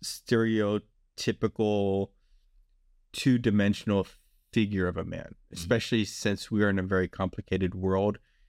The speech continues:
Speaker 1: that is lost. It's, it's changing, and it doesn't know what it's changing toward.
Speaker 2: Mm-hmm.
Speaker 1: Just knows what it's changing from, and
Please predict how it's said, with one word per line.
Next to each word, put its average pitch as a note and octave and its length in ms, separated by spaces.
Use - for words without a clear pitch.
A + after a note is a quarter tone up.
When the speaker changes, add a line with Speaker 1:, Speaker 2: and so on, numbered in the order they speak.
Speaker 1:
that G2 160
is G2 540
lost. A2 840
It's, - 360
it's - 240
changing, C3 840
and G#2+ 80
it G#2 140
doesn't G#2+ 260
know G#2 100
what G#2 140
it's - 220
changing G#2 480
toward. A#2 500
Speaker 2:
Mm-hmm. F2+ 220
Speaker 1:
Just - 180
knows G#2+ 180
what G#2 120
it's F#2 220
changing G2+ 420
from, G2+ 560
and F#2 420